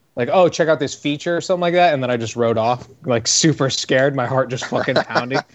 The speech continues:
Speaker 1: 'Cause I'd seen Leave It to Beaver. I was like, "That was, he was definitely trying to steal. He was definitely trying to steal my fucking bike."
Speaker 2: Yeah, that's like the one time I was, uh,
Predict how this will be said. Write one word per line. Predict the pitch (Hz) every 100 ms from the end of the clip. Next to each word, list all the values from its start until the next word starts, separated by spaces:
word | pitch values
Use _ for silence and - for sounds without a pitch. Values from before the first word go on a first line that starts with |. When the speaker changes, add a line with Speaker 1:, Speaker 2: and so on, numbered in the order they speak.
| _ _ _ -
Speaker 1:
'Cause | 156
I'd | 143
seen | - 151
Leave | 139 135
It |
to | 113
Beaver. | 139 131
I |
was | 113 110
like, | 98
"That | -
was, | 117 113 - -
he | 117
was | 110
definitely | 180 143 135
trying | 139
to | 135
steal. | - 127
He | 110
was | 120
definitely | - 190 156 147
trying | 147 117
to |
steal | - 131
my | 117
fucking | 107 - 113 113
bike." | 104 92 - - _ _ - - _ _
Speaker 2:
Yeah, | 139 135
that's | 143 170
like | 214 196
the | 170
one | 156 165
time | 175 143
I | 139
was, | 127 120
uh, | 113 110 104 104